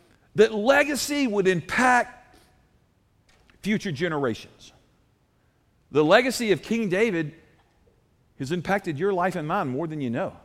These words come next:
If you've ever read the Psalms,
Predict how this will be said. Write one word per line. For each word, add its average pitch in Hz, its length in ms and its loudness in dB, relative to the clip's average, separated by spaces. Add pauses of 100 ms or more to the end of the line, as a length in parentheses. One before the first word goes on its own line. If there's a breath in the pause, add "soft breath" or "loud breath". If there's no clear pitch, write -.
(920)
If 139 160 -6
you've 180 200 0
ever 208 320 0
read 185 500 0
the 147 100 -4
Psalms, 156 680 0